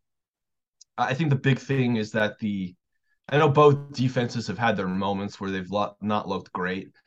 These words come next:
but Arkansas's d-, pass defense has, has been pretty bad this year. And it, and it was better last week. They did a nice job against L S U. Um, but if you just sort of look at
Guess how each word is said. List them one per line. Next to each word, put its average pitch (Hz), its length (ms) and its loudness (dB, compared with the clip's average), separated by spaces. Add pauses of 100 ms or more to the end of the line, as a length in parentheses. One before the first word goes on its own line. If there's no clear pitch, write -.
(280)
but 107 100 0
Arkansas's 135 520 2
d-, 117 200 -14
pass 104 300 -2
defense 98 380 -6
has, 95 140 -6
has 92 280 -10 (160)
been 101 180 -2
pretty 117 400 -4 (160)
bad - 480 -8 (140)
this 87 280 -10
year. 80 220 -8
And 82 120 -8
it, 92 140 -6
and 98 140 -6
it 90 80 -6
was 143 240 6
better 147 340 4
last 143 320 4
week. 143 160 -4
They 123 80 -6
did 135 120 -4
a 135 40 0
nice 123 220 -2
job 117 320 -2
against 113 260 -4
L 104 140 -2
S 101 180 -6
U. 95 380 -4 (640)
Um, 95 580 -2
but 104 380 0
if 107 200 -2
you 117 120 -4
just 131 200 -2
sort 120 200 -2
of 104 100 -6
look 110 220 -2
at 98 180 -2